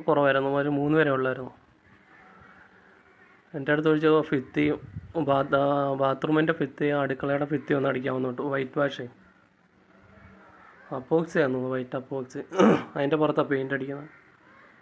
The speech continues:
അങ്ങനെ പിന്നെ രണ്ട് ദിവസം അവിടെ നിന്ന് വർക്ക് ചെയ്തു. അവിടെ താഴ്ഭാഗത്തൊക്കെ അടിക്കുമ്പോഴേ പാട്,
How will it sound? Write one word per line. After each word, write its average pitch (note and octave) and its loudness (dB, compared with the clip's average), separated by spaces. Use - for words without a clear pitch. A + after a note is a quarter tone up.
അങ്ങനെ C#3 2
പിന്നെ D3+ -2
രണ്ട് C#3+ 2
ദിവസം D#3 2
അവിടെ D3 2
നിന്ന് D3 -2
വർക്ക് C#3 -4
ചെയ്തു. B2+ -8
അവിടെ C#3+ -8
താഴ്ഭാഗത്തൊക്കെ E3+ 2
അടിക്കുമ്പോഴേ D#3 0
പാട്, C3 0